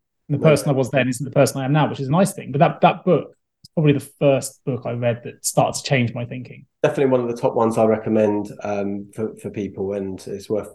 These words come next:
Speaker 2: rereading as well a few times as well. Um, I, I recognise the time as well. We're running up on time. What
Speaker 1: Yeah.
Speaker 2: I, I was gonna leave this for listeners to, to maybe go and watch, um, at some point. And I can't remember if I've asked you this before, but we were talking about social media, and we're talking about how that,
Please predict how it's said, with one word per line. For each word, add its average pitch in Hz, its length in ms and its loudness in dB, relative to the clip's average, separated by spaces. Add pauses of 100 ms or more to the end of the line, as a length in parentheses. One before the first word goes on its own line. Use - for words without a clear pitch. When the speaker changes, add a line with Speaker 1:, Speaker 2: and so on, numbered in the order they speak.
Speaker 2:
rereading 117 640 2
as 98 120 -2
well 98 320 2
a 95 40 -10
few 98 200 -2
times 92 440 0
as 101 240 -2
well. 95 280 4 (280)
Um, 127 420 2
I, 127 60 2
I 151 140 2
recognise 147 360 2
the - 100 -14
time 127 280 4
as 110 100 -2
well. 113 160 4
We're 107 80 0
running 113 220 2
up - 60 -4
on 110 100 0
time. - 180 0
What 160 140 6
Speaker 1:
Yeah. 139 120 0 (140)
Speaker 2:
I, 135 60 2
I 139 40 4
was 139 120 -2
gonna 151 120 4
leave 151 360 2
this 139 200 0
for 123 80 2
listeners 120 440 2
to, 113 380 2
to 113 120 2
maybe 113 300 2
go 113 160 2
and 110 100 2
watch, 113 340 -2 (120)
um, 104 320 -2
at - 80 -12
some 113 180 2
point. 107 160 0
And 117 80 2
I 117 60 2
can't 139 200 0
remember 127 180 2
if 123 80 -6
I've 117 120 0
asked 113 180 2
you 113 60 -2
this 113 120 -4
before, 107 300 -2
but 104 120 -2
we 117 80 0
were 110 100 0
talking 120 280 2
about 101 280 -2 (340)
social 131 300 2
media, 110 320 4
and 110 100 -2
we're 107 60 0
talking 110 240 2
about 107 160 0
how 110 100 0
that, 110 200 2